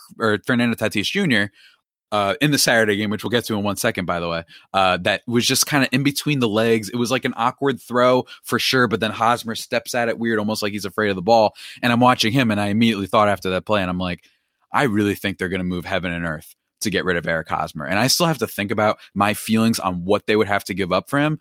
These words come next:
'cause you might be thinking, "Ah, Texas is gonna be greedy. You're asking for Abrams? That's their top prospect." But, like, it's actually fair. If I was Texas, I'd be asking for that too.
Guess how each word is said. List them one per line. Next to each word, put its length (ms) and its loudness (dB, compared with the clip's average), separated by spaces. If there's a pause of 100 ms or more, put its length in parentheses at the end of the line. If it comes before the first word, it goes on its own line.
(220)
'cause 140 0
you 60 -2
might 160 2
be 60 -6
thinking, 380 -4 (300)
"Ah, 280 -2
Texas 420 -2
is 120 -4
gonna 160 0
be 120 -2
greedy. 340 2
You're 100 4
asking 300 0
for 320 -6
Abrams? 420 0
That's 140 -6
their 100 0
top 320 4
prospect." 480 2
But, 100 2
like, 340 2 (680)
it's 200 -2
actually 400 2
fair. 360 -2
If 140 -6
I 100 2
was 160 0
Texas, 340 -4
I'd 140 -4
be 100 -6
asking 300 -4
for 120 -6
that 180 -4
too. 220 -6